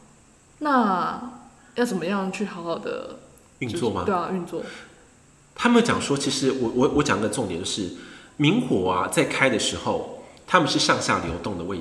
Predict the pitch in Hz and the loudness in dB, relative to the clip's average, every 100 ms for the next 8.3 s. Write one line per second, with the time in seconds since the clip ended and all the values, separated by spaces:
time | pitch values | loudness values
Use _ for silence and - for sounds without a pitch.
0 | 73 - - - - - - - 285 214 | -8 -8 -10 -12 -20 -20 -14 0 4 6
1 | 196 - - - - - - - 127 - | 6 4 -2 -10 -14 -18 -20 -4 -2 6
2 | 170 139 - - - 147 - - 127 101 | 8 8 6 0 2 4 2 2 2 2
3 | - - 98 113 120 110 90 87 87 127 | -2 -2 -4 -4 -2 -4 -4 -4 -2 -2
4 | 113 127 - 98 104 107 - - - - | -2 -4 -4 -4 -2 -4 -4 -8 -18 -2
5 | 214 240 254 254 254 254 254 247 247 107 | 4 6 4 4 2 2 0 0 -2 0
6 | 110 135 135 - 101 98 104 - - 226 | 0 2 2 0 -4 -2 -4 -6 -2 0
7 | 190 - 175 175 165 120 107 101 113 131 | 0 2 2 4 4 2 0 0 4 4
8 | 131 - 117 | 2 0 -2